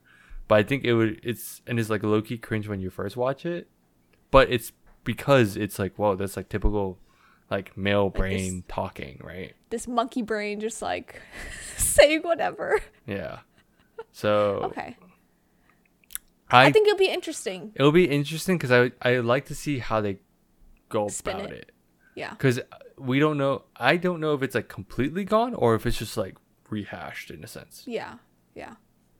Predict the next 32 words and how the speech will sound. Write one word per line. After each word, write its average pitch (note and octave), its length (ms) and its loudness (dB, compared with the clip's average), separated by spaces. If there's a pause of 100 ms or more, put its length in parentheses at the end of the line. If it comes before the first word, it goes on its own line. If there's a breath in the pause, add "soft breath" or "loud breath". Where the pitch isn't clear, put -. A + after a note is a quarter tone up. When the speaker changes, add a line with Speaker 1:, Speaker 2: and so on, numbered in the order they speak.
(640 soft breath)
Speaker 2:
We'll C#4+ 160 0
Speaker 1:
We'll B2 120 2
Speaker 2:
see. - 60 -2
Speaker 1:
see. - 180 -8 (180)
Speaker 2:
It D#4+ 160 4
sounds G#4 680 2
like G4 200 4 (100)
it's - 160 -8
completely C#4+ 560 -6
gone, A3+ 440 -4
but G#3+ 100 -2
I G#3+ 100 0
mean, G3+ 500 -6 (460)
it A#3+ 140 0
hasn't G#3+ 420 -8
dropped - 340 -10
yet, A#3+ 240 -8
so - 140 -12
it's - 160 -18
like - 80 -8
Speaker 1:
Yeah, A#2+ 120 2
Speaker 2:
you G#2+ 40 -4
Speaker 1:
it A#2+ 100 0
Speaker 2:
can't - 40 -4
Speaker 1:
hasn't D#3+ 320 0
dropped F#2+ 240 -2
Speaker 2:
say. B2+ 80 0
Speaker 1:
yet, A2+ 80 -2
so G2+ 140 0
we F#2+ 120 -4
can't G2+ 400 -4
fully F#2 460 -6